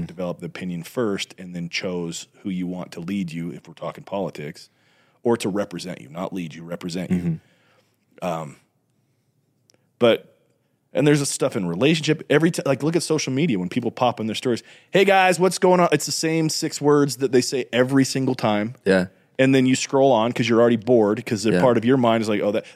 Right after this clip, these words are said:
Speaker 2: like, you, psychologically in that subconscious, like, "This isn't interesting to me. This isn't original. Bye-bye."
Speaker 1: Exactly. And the,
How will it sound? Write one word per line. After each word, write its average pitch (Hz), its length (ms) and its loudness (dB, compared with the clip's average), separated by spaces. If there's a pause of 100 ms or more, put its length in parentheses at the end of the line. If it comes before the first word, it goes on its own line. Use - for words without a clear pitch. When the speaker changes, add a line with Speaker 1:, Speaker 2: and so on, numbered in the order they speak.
Speaker 2:
like, 127 160 0
you, 131 180 -2
psychologically 123 800 0
in 113 60 -2
that 110 120 -2
subconscious, 113 440 -4
like, 95 120 -4
"This 110 180 -6
isn't 92 220 -8
interesting 90 400 -8
to 85 100 -12
me. 85 160 -14
This 85 200 -10
isn't 90 200 -12
original. 85 500 -18 (100)
Bye-bye." 78 380 -6 (600)
Speaker 1:
Exactly. 87 600 -4 (360)
And 92 200 4
the, 90 280 2